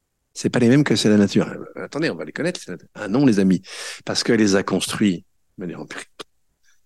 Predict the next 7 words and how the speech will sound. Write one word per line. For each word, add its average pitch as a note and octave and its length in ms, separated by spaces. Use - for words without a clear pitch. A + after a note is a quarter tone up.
petit - 180
à E2 40
petit, - 360
de - 60
façon F#2 280
très - 260
progressive. A2 680